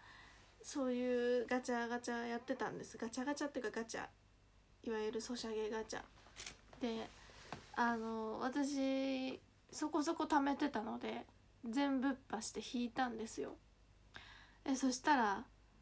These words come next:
あのー、ま、そうした理由も、あの、かなでちゃん、岩崎かなでさんが、あの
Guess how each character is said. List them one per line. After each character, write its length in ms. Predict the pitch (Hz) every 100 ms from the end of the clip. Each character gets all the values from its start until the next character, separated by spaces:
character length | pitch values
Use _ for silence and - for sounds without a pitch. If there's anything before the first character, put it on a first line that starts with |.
| - -
あ 180 | 220
の 1000 | 202 190 190 196 190 190 - - - - - - - -
ー、 40 |
ま、 80 | 285 - - - _ -
そ 200 | 285 349
う 40 | 339
し 60 |
た 140 | 381 339
理 120 | 294
由 220 | 311 320
も、 420 | 311 311 254 233 254
あ 120 | 233
の、 80 | 233
か 160 | 294
な 160 | 294 339
で 140 | 370
ち 100 | 349
ゃ 260 | 339 330 311
ん、 60 | - -
岩 200 | 294 359
崎 260 | 392 311
か 140 | 262 247
な 140 | 247
で 140 | 247 262
さ 160 | 269
ん 100 | 240
が、 320 | 240 233 208 - - - - - - -
あ 140 | - 202
の 1080 | 196 196 190 - - - 110 - - -